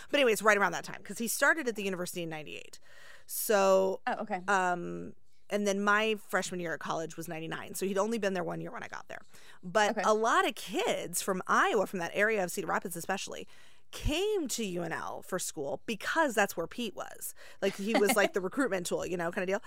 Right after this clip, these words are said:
Speaker 1: And
Speaker 2: Right.
Speaker 1: so I had a couple of friends actually in college that were in that show. And at the time, I did not know. I mean, like, I, again, it
Speaker 2: Yeah.
Speaker 1: was V H S. I had no way of seeing it. I wasn't there live, you know, whatever. And so they would talk about it. And I'd be like, "Yeah, it sounds cool, whatever." And then I remember finally seeing it at some point, like, into my teaching, into my adulthood. I was like,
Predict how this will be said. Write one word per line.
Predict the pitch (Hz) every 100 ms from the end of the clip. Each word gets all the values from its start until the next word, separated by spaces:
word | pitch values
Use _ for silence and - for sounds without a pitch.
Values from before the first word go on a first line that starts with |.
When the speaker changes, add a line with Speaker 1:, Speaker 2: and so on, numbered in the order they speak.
| - - -
Speaker 1:
And | 220
Speaker 2:
Right. | 220
Speaker 1:
so | - 220
I | 214 240
had | 285 226 185 - -
a | 175
couple | - - 294 - 220
of |
friends | - 160 - 165
actually | - 185
in | 185
college | 196 190
that | 185
were | 165 -
in | 190 202
that | 196 170
show. | - - 226 160 180 - - -
And |
at | 302
the | 320
time, | 320 311
I | 208 233
did | 190
not | 175 -
know. | 151 - -
I | 233
mean, | 247
like, | 247 -
I, | 208 208 143
again, | 208 262 185
it |
Speaker 2:
Yeah. | 190
Speaker 1:
was | -
V | 214 208
H | 202
S. | 202 196
I | 190
had | 180
no | 175
way | 175 165
of | 175
seeing | 359 339 294
it. | 269 254
I | 196 180
wasn't | 185 170 151
there | 139 147 -
live, | 220 240 233 220 214 190
you | 185
know, | 175
whatever. | 180 202 170 - - - - - -
And | 233
so | 254
they |
would | 220 185
talk | - 175 -
about | 170 127
it. | 170
And | -
I'd | 185
be |
like, | 190 190
"Yeah, | 269 277 220
it | 202
sounds | 220 214
cool, | - 233 175 -
whatever." | 170 196 202 165 143
And | 226 254
then |
I | 254
remember | 277 285 277
finally | 254 233 262 262
seeing | - 254 214 226
it | 262 240
at |
some | - 262
point, | 285 240
like, | 220
into | 208 196 196
my | 190
teaching, | 185 196 208 196
into | 180
my | 175
adulthood. | 175 165 196
I | 190
was |
like, | 180